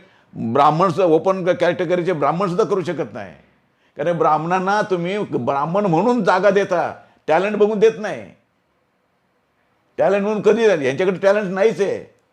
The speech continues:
आता मी तुम्हाला एक प्रसंग सांगतो, तीस पस्तीस वर्षापूर्वीचा गो-, हे आहे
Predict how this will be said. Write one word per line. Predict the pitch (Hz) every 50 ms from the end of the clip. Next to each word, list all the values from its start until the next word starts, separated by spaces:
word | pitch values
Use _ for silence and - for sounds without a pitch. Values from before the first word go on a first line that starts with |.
| _ _ _ _ _ _ _ _ _ _ _ -
आता | - - - 185
मी | 190 196 208
तुम्हाला | 190 196 196 190 190 196 190
एक | 180 151 180 185 - -
प्रसंग | 170 165 131 170 170 180
सांगतो, | 165 151 147 151 170 180
तीस | 131 - - 175 165 -
पस्तीस | - 160 156 - 165 170 131
वर्षापूर्वीचा | 156 147 127 151 147 135 147 147 135 143
गो-, | 139 131 127 127 120 117 110
हे | 113 113 110
आहे | 107 107 107 151